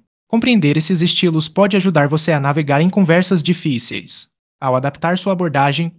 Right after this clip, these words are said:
você pode facilitar uma comunicação mais eficaz e, assim, promover a paz. Melhore relacionamentos com a interpretação de números, descobrindo o significado dos números pessoais. Você sabia que números podem falar sobre você?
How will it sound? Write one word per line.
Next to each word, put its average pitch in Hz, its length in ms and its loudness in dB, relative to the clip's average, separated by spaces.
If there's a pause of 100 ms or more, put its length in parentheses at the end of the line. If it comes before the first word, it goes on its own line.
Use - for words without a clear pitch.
você 143 240 -4
pode 190 280 -2
facilitar 190 640 -4
uma 180 140 -2
comunicação 202 640 -2
mais 160 260 -2
eficaz 185 560 -2
e, 226 300 -2
assim, 180 380 -4
promover 156 480 -2
a 135 60 -4
paz. - 560 -8 (340)
Melhore 139 280 -2
relacionamentos 160 760 -6
com - 120 -10
a 180 60 -4
interpretação 196 760 -4
de 156 140 -4
números, 190 340 -2
descobrindo 160 640 -4
o - 20 -10
significado 190 840 -4
dos 156 180 -8
números 180 360 -4
pessoais. 175 500 -4
Você 170 240 -6
sabia 160 400 -4
que 160 140 -6
números 196 360 -2
podem 202 300 -4
falar 160 380 -2
sobre 156 260 -8
você? 147 500 -6